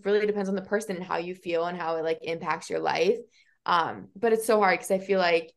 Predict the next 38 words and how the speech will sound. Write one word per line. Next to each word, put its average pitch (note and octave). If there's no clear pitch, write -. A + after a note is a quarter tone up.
when F3+
you F3+
see F#3
things E3+
on, E3
like, E3
social F3+
media F3+
and E3
you E3
see F3
people F3+
doing E3
all D3+
these D#3+
things, F3
it's -
like, D#3+
"Oh, E3
I E3
need D#3+
to D#3+
be D#3
doing D#3+
that," D3
or, E3
"I'm E3
not D#3
doing D#3
it A2+
right," F#2+
or, G#2
"It's -
not D#3
a D#3+
good D#3+
enough D3+
workout." E3+